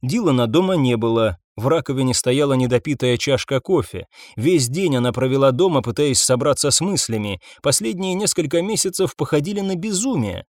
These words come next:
Срыв выставки в Центр-холле выбил почву из-под ног окончательно. Она чувствовала себя опустошённой.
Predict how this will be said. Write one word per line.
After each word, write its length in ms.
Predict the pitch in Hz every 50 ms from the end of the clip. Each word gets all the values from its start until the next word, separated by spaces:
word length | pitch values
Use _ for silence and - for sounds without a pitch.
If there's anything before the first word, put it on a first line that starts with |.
| _ _ _ _
Срыв 460 | - - - - 170 165 143 - -
выставки 540 | 123 139 156 139 - - 139 - - - 139
в 80 | -
Центр-холле 880 | - - 160 156 143 - - 143 135 - - 185 220 214 202 196 180 143
выбил 420 | 107 98 139 202 170 165 165 151
почву 460 | - - 156 180 170 - - 143 151 147
из-под 380 | 123 - - - 131 127 117
ног 260 | 139 151 156 - - - _
окончательно. 1000 | 143 131 - 143 139 131 127 117 - 170 175 147 - 120 104 98 98 90 85 - _ _ - - - -
Она 300 | 147 143 156 175 165 135
чувствовала 640 | - - 202 143 - - 143 156 147 151 151 156 131
себя 460 | - - 131 120 139 151 147 143 - - _
опустошённой. 1120 | 139 127 - 147 135 - - - 147 139 - - - 180 185 151 120 104 98 90 85 -